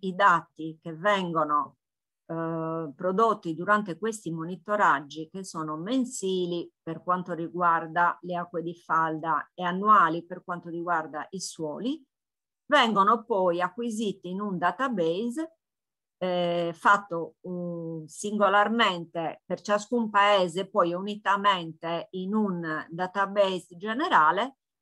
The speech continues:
che praticamente verrà poi utilizzato da ciascun paese per implementare il suo, i suoi dati, il suo sistema,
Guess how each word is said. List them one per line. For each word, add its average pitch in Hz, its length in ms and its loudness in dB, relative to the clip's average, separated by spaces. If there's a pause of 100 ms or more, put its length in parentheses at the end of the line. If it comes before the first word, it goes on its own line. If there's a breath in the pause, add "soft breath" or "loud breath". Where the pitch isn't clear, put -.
(140)
che - 160 -6
praticamente 226 960 -2
verrà 220 460 4
poi 180 280 0
utilizzato 190 1000 -2
da 185 160 -6
ciascun 185 560 -10
paese 190 720 0 (380)
per 185 240 2
implementare 208 1160 2
il 180 140 -10
suo, 165 340 -4
i 170 80 -4
suoi 214 220 -6
dati, 170 380 2
il 160 80 -8
suo 175 140 -14
sistema, 160 880 -4